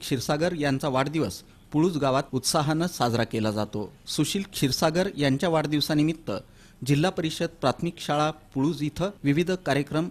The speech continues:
आयोजित करण्यात आले. विद्यार्थ्यांच्या रंगभरण स्पर्धा घेण्यात आल्या. यशस्वी विद्यार्थ्यांना पारितोषिकं देऊन गौरवण्यात आलं. त्याचबरोबर शाळेतील सर्व विद्यार्थ्यांना वही, पेन आणि खाऊचं वाटप करण्यात आलं.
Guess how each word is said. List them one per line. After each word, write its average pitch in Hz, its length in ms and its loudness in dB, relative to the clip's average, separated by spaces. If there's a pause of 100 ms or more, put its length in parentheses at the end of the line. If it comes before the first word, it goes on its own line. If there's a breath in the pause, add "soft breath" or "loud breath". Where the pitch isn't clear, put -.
(100)
आयोजित 127 340 2 (120)
करण्यात 110 300 0
आले. 101 200 -2 (500 soft breath)
विद्यार्थ्यांच्या 147 720 0
रंगभरण 139 600 4
स्पर्धा 139 440 -2
घेण्यात 113 420 -2
आल्या. 104 260 -4 (440 loud breath)
यशस्वी 175 480 -2
विद्यार्थ्यांना 143 680 0 (320 loud breath)
पारितोषिकं 147 640 -2
देऊन 151 240 0
गौरवण्यात 120 540 2
आलं. 101 200 -2 (380 loud breath)
त्याचबरोबर 151 480 0 (320 loud breath)
शाळेतील 175 420 2
सर्व 160 360 0
विद्यार्थ्यांना 143 680 0 (320 loud breath)
वही, 135 320 0
पेन 151 320 0 (120)
आणि 135 260 2
खाऊचं 143 360 0
वाटप 135 400 -2
करण्यात 107 300 -2
आलं. 104 220 -4